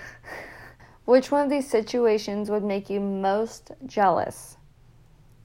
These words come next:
Seeing your best friend make best friends with someone else,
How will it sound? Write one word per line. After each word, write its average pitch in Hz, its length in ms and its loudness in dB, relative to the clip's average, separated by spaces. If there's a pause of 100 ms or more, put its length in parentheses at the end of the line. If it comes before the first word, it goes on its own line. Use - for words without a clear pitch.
Seeing 262 400 4
your 233 140 8
best 214 340 4
friend 208 240 0
make 190 220 -4
best 202 280 4
friends 208 240 0
with 214 100 -4
someone 247 300 2
else, 190 500 0